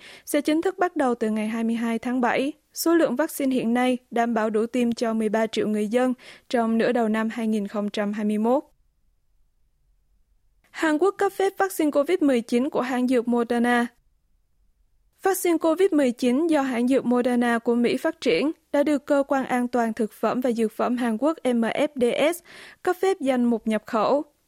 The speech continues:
Ngày hai mươi mốt tháng năm, Cơ quan An toàn Thực phẩm và Dược phẩm Hàn Quốc đã mở cuộc họp của Ủy ban thẩm định cuối cùng,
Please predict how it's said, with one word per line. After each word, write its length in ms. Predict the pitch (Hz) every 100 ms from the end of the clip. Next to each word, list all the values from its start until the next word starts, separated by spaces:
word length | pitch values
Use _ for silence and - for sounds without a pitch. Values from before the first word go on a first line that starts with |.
| _
Ngày 220 | 302 285 302
hai 140 | 320
mươi 140 | 302
mốt 180 | 311 359 381
tháng 220 | 302 262
năm, 240 | 294 294 269 _ - -
Cơ 160 | 320 320
quan 140 | 302
An 180 | 294 285
toàn 200 | 247 233
Thực 180 | 240 -
phẩm 280 | 247 220
và 120 | 262 233
Dược 220 | 226 208
phẩm 200 | 226 254
Hàn 220 | 254 226
Quốc 220 | 247 339 - - - -
đã 180 | 254 262
mở 220 | 277 247
cuộc 200 | 285 277
họp 260 | 262 247 -
của 100 | 233
Ủy 160 | 254
ban 220 | 247 254
thẩm 220 | 247 233 233
định 200 | 240 220
cuối 180 | 240
cùng, 280 | 240 269 240